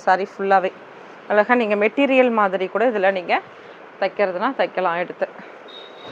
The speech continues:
அஞ்சரை மீட்டர் சாரி இருக்கும் உங்களுக்கு. அளவு வந்து ஃபைவ், ஃபைவ் தேர்ட்டி இருக்கும். பிளவுஸ் வந்து நீங்க மேட்ச் பண்ணிக்கணும். இந்த ஆரஞ்சு கலர், இந்த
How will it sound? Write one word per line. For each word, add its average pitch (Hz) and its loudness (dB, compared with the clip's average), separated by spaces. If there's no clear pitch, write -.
அஞ்சரை 202 2
மீட்டர் 233 0
சாரி 220 8
இருக்கும் 208 4
உங்களுக்கு. 196 2
அளவு 214 4
வந்து 214 0
ஃபைவ், 202 4
ஃபைவ் 226 4
தேர்ட்டி 240 4
இருக்கும். 262 0
பிளவுஸ் 240 6
வந்து 220 0
நீங்க 208 0
மேட்ச் 185 2
பண்ணிக்கணும். 190 2
இந்த 190 2
ஆரஞ்சு 196 -2
கலர், 196 2
இந்த 196 -6